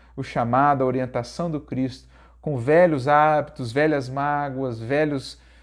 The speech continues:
eh, vícios que temos, né? Quando nos é ferida ali aquele interesse pessoal, aquele, aquele desejo que tínhamos, aquele querer que tínhamos, ele não se atende, ou pelo menos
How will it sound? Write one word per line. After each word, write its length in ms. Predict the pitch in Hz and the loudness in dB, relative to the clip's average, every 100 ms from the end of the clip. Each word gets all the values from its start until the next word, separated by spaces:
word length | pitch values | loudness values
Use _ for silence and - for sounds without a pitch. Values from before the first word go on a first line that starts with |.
| - - | -20 -12
eh, 120 | 120 | -10
vícios 580 | 113 143 180 - 156 - | -4 0 2 0 -8 -10
que 140 | 135 | -12
temos, 760 | - 156 160 156 147 139 123 - | -8 -4 -2 -2 -2 -6 -8 -6
né? 220 | 147 190 - - - _ - - | -4 -4 -8 -20 -20 _ -20 -4
Quando 480 | 151 170 180 180 180 - | 2 4 4 0 -2 -6
nos 180 | 147 135 | -2 2
é 100 | 185 | 2
ferida 640 | - 180 147 175 208 139 | 4 4 6 4 2 2
ali 280 | 127 127 131 | 0 0 -2
aquele 340 | 117 - 143 | -2 -4 -6
interesse 440 | 147 143 143 160 - | -4 -2 0 0 -2
pessoal, 460 | 139 - 143 160 | -8 -4 4 6
aquele, 360 | 160 160 156 139 - - - | 6 2 -2 -2 -12 -20 -12
aquele 560 | 127 - 165 160 - - _ | -8 0 2 2 -2 -10 _
desejo 920 | 131 170 156 131 151 202 226 185 131 | 6 6 6 4 6 6 6 2 -2
que 120 | 123 123 | -8 -12
tínhamos, 640 | - - 175 180 156 127 | -12 -6 -4 -2 -2 -2
aquele 460 | 139 175 156 139 - _ _ | -2 0 0 -2 -8 _ _
querer 640 | - 175 156 196 226 - - | 4 4 6 6 4 2 -8
que 120 | 147 | -10
tínhamos, 840 | - - 185 190 165 180 175 - _ - _ _ _ _ _ _ _ _ - | -8 -4 0 0 -2 -8 -12 -20 _ -20 _ _ _ _ _ _ _ _ 0
ele 200 | 160 160 | 2 4
não 200 | 165 170 | 2 0
se 160 | - | -2
atende, 720 | 156 - 147 165 185 131 - - - - _ - | -2 -2 -4 -2 -2 -2 -10 -18 -20 -20 _ -12
ou 80 | 135 | 0
pelo 220 | 143 135 | 4 4
menos 500 | 139 165 151 - | 4 2 0 -4